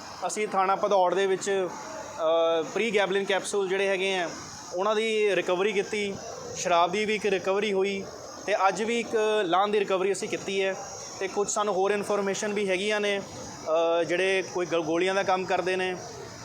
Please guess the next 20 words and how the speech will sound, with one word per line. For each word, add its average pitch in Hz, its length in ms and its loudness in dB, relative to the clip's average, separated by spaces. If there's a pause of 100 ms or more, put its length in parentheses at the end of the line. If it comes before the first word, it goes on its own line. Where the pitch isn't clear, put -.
ਤੇ, 170 420 2 (240)
ਅ, - 20 -4
ਐਕਸਾਈਜ਼ 175 540 0
ਦਾ 208 80 0
ਕੰਮ 190 220 0
ਕਰ 180 160 4
ਰਹੇ 196 140 2
ਨੇ, 190 220 -2 (280)
ਅਸੀਂ 220 160 -4
ਉਹਨਾਂ 214 200 0
ਦੇ 220 80 2
ਉੱਪਰ 208 240 0
ਵੀ 220 100 0
ਇਸ 196 120 -2
ਟਾਈਮ 220 180 0
ਅਸੀਂ 247 160 -2
ਐਕਸ਼ਨ 233 320 -2
ਲੈ 160 160 2
ਰਹੇ 147 120 0
ਹਾਂ। 127 80 -2